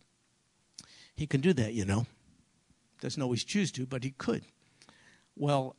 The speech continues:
uh, she gave that testimony. Now, you, you could have been in that class, and you may not know the God she knows,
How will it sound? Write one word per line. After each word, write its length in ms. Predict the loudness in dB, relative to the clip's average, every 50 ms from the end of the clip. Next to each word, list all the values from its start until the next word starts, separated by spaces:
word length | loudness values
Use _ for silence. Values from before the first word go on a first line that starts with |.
| _ -2
uh, 280 | 0 0 2 0 -2 -4 -4
she 220 | 0 2 2 4 6
gave 200 | 6 6 6 6
that 200 | 4 2 4 6
testimony. 540 | 6 6 6 4 2 2 2 2 2 2
Now, 180 | 2 4 4 4
you, 160 | 4 4 2
you 200 | 2 2 0 0
could 160 | 2 2 0
have 100 | 0 2
been 160 | 2 2 4 4
in 120 | 2 2
that 220 | 2 0 -2 -4
class, 440 | -4 -4 -2 0 0 0 -2 -4 -6 -4 -2
and 260 | -2 -2 -2 -2 -6 _ _ _ -8
you 240 | -2 0 2 2
may 140 | 4 4 4
not 200 | 4 4 2 2
know 420 | 2 0 2 2 2 0 -2 -4 -6 _ _ _ _ -6
the 80 | -6
God 340 | -2 2 2 2 2 2 2
she 220 | 2 4 4 4 4
knows, 480 | 4 2 0 0 0 -2 -4 -4 -8